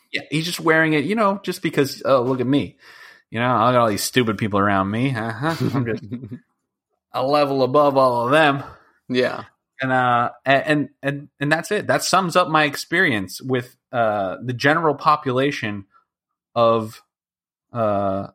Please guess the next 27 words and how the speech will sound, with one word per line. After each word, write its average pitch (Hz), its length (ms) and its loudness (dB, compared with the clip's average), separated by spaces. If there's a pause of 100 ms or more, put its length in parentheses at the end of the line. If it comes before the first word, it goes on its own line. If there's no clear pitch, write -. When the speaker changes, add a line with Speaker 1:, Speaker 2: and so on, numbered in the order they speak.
Speaker 1:
of 120 160 0
the 135 80 -2
world, 131 440 2
of 107 120 -2
Florida 120 480 2
in, 110 180 -2
in 101 340 -6
general, 101 320 4
obviously 92 400 -2
where, 87 220 -4
where 87 180 -8
I 85 140 -8
am, 87 180 -10
but 90 200 -4 (400)
that, 117 300 -2
that 113 140 2
wraps 151 320 2
up, 143 340 -2 (320)
uh, 98 440 -2 (520)
my 120 200 -2
experience 113 640 -6
with 85 120 -14
the - 80 -12
coronavirus 90 720 -6
and 92 120 -10
the 90 60 -12
pandemic. 90 560 -12